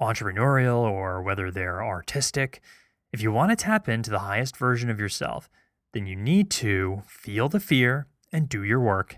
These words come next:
in spite of it. Figure out whatever your territory you operate best within, whether that's a stage or an office or an Olympic swimming pool, doesn't matter. Totally up to you. It's just important that you figure it out. Because if we want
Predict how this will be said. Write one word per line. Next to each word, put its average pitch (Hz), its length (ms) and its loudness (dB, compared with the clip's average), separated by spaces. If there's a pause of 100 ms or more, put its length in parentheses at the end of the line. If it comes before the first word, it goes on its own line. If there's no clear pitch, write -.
(140)
in 127 100 -4
spite 110 300 0
of 117 80 -8
it. - 140 -12 (920)
Figure 160 180 6
out 170 160 8
whatever 123 300 4
your 196 120 2
territory 170 760 0
you 165 140 2
operate 139 460 0
best 117 260 2
within, 110 400 2 (320)
whether 101 240 0
that's 98 220 -2
a 104 60 -6
stage 151 520 2
or 98 140 2
an 92 80 -4
office 151 520 2
or 117 80 2
an 101 80 0
Olympic 131 360 -2
swimming 165 340 -2
pool, 101 340 -2 (320)
doesn't 156 260 0
matter. 143 360 4 (220)
Totally 160 340 2
up 180 120 2
to 180 100 0
you. 143 260 0 (680)
It's - 180 -10
just 160 260 2
important 151 560 0 (180)
that - 100 -8
you 185 80 -2
figure 117 360 2
it 131 60 4
out. 185 300 6 (840)
Because 107 200 0
if 95 140 -8
we 127 140 2
want 175 500 -2